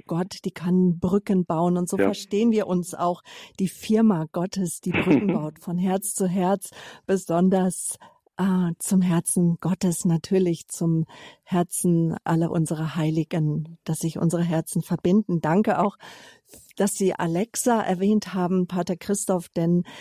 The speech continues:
Speaker 1: viele unserer Hörer stehen Alexa doch kritisch
Speaker 2: Ja.
Speaker 1: gegenüber, ähm, weil es
Speaker 2: Ja, mit Recht,
Speaker 1: eben über das,
Speaker 2: aber es hat auch
Speaker 1: weil
Speaker 2: was
Speaker 1: es über
Speaker 2: Gutes.
Speaker 1: das,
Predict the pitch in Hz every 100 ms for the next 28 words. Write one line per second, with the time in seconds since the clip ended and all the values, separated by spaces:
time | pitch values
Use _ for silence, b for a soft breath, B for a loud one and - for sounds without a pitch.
0 | B - - 220 214 180 170 170 190 208
1 | 185 - 190 165 165 170 - 180 170 -
2 | - 202 220 180 - 175 135 95 90 196
3 | 175 220 214 - B B B B B B
4 | B _ - 185 180 175 165 165 - 190
5 | 180 170 170 175 - - - - 107 117
6 | 120 - 104 135 185 170 190 185 196 101
7 | 113 131 147 - 127 131 135 151 196 127
8 | 170 185 185 180 -